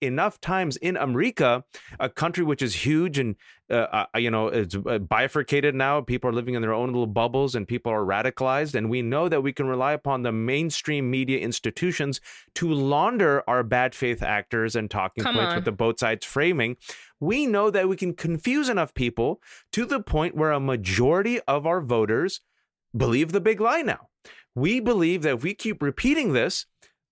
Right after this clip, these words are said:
Speaker 1: a majority of our voters will believe in the QAnon deep state conspiracy theory, and some of them will believe that you and me, Danielle, have the mark of the beast. And as such,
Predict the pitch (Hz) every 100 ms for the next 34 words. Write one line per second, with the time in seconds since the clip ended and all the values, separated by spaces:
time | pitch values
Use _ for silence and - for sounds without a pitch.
0 | _ 139 135 139 110 120 160 185 190 120
1 | 135 180 156 135 117 143 160 160 - 131
2 | 127 147 110 113 - 147 - 160 - 110
3 | 113 117 131 160 156 143 214 277 233 190
4 | 165 151 127 139 170 160 143 107 151 180
5 | 175 196 135 123 123 139 127 143 135 131
6 | 110 127 180 - - 139 123 127 82 156
7 | 110 - - - - - - - 170 -
8 | - 220 320 - 156 127 139 -